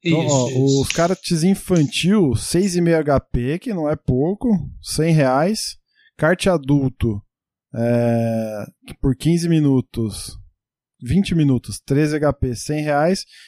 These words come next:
Speaker 1: E por vinte e cinco minutos, treze H P, cento e dez. Meu, mesmo, mesmo valor, né, praticamente, exceto a Granja, que foi pra cento e trinta agora. Os, os cartódromos mais ou menos praticam aí a mesma,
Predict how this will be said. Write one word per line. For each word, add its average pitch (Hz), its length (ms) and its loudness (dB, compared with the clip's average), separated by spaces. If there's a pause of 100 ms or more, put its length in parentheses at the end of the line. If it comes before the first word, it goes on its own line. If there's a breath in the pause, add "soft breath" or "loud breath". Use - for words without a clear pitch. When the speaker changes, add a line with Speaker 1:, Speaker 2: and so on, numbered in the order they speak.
(100)
Speaker 1:
E 135 80 -2
por 160 220 0
vinte 180 220 0
e - 20 -6
cinco 180 260 -2
minutos, 156 300 0
treze 147 260 -2
H 143 160 0
P, 160 240 -4
cento 180 340 -2
e 202 40 0
dez. 117 420 0
Meu, 285 220 -8
mesmo, 220 500 2
mesmo 220 240 2
valor, 139 380 4
né, 143 280 -2
praticamente, 131 680 0
exceto 175 300 0
a 170 60 2
Granja, 139 320 2
que - 80 -6
foi 135 80 -2
pra 123 160 0
cento 156 320 -2
e 117 60 -2
trinta 135 420 -2
agora. 123 320 0 (400 soft breath)
Os, 123 280 -6
os - 420 -6
cartódromos 147 540 0
mais 143 380 0
ou 135 100 2
menos 139 300 2
praticam 131 720 -2
aí 120 240 0
a 117 80 0
mesma, 117 580 -2